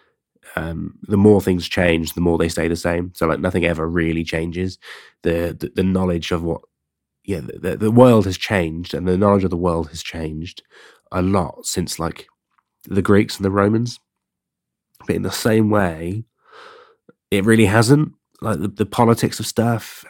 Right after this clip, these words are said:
has changed, but also it really hasn't. You still have left versus right, powerful versus not powerful, uh, the people versus oppressors, and this cycle just sort of repeats itself over and over,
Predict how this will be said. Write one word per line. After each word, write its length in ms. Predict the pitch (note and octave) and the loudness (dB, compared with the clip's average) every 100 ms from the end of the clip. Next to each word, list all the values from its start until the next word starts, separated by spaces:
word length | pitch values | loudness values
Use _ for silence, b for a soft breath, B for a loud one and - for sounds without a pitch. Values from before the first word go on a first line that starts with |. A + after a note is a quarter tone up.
| - | -14
has 240 | - B2+ | -6 -6
changed, 520 | - A#2 A#2+ A#2+ A2 | -2 0 2 0 -4
but 80 | - | -6
also 340 | - A#2 A2 A2 | -2 -2 0 0
it 60 | |
really 240 | G#2+ G#2 A#2 | 0 -2 -2
hasn't. 380 | A2 G#2+ A2 | -4 -4 -4
You 60 | A2+ | -6
still 480 | - - B2+ B2+ A#2+ | -6 -2 4 4 4
have 380 | - F#2+ F#2+ - B B B B B B - | 0 -4 -4 -8 B B B B B B -6
left 380 | F#2 A#2+ A#2 | -2 0 -2
versus 460 | - G#2 G2 G#2 G2 - _ | 0 0 0 -6 -6 -10 _
right, 380 | G#2 A2+ A2 - _ - | -4 -2 0 -4 _ -10
powerful 460 | A2 G#2 G#2+ A2 | -4 -4 -2 -2
versus 280 | G2+ F#2 F2 | 0 -2 -2
not 200 | F#2+ G2 | -4 -6
powerful, 640 | - G2 F#2+ - F#2 F#2 F#2 b b b b b - | -4 -4 -4 -2 -2 -2 -8 b b b b b -12
uh, 200 | F2+ F2 | -6 -4
the 120 | E2+ | -4
people 400 | F#2+ A#2+ A#2 A2+ | 0 2 4 2
versus 300 | F#2+ F#2 F2+ | 2 0 -4
oppressors, 760 | F2+ - G2+ - G2 F2+ F2 - _ - | -8 -6 -8 -6 -4 -4 -6 -16 _ -12
and 220 | F#2+ F#2+ | -10 -6
this 160 | C3 A#2 | -6 -6
cycle 520 | - - - G2+ G#2 | -8 -6 -2 -2 -2
just 160 | F2+ - | -6 -2
sort 120 | F#2+ | -2
of 60 | |
repeats 300 | G2 F#2+ C#3+ | 0 0 -2
itself 300 | - - D2+ | -2 -6 -4
over 220 | F2 D#2+ F2 | -2 -2 -2
and 80 | |
over, 300 | F#2 D#2 D2 | -2 -4 -6